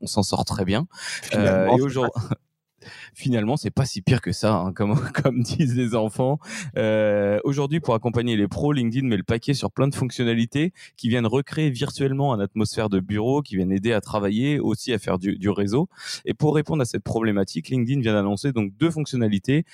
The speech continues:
Speaker 1: les sondages et les vidéos en live. Euh, la première partie, c'est Virtual Events, la fusion de, de live et d'events, qui sont deux fonctionnalités qui étaient déjà faites chez eux, qui étaient déjà, euh, accessibles chez eux depuis l'année dernière.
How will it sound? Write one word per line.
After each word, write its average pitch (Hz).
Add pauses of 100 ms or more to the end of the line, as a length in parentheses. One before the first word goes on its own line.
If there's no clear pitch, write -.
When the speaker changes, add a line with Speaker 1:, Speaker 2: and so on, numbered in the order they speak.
(140)
Speaker 1:
les 160
sondages 139
et 143
les 135
vidéos 120
en 101
live. 123 (420)
Euh, 98
la 123
première 165
partie, 147
c'est 98
Virtual 143
Events, 123 (380)
la 104
fusion 143
de, 101
de 104
live 127
et 98
d'events, 120
qui -
sont 95
deux 123
fonctionnalités 117
qui -
étaient 98
déjà 123
faites 123
chez 110
eux, 101
qui 110
étaient -
déjà, 120
euh, 95
accessibles 120
chez 127
eux 131
depuis 104
l'année 120
dernière. 117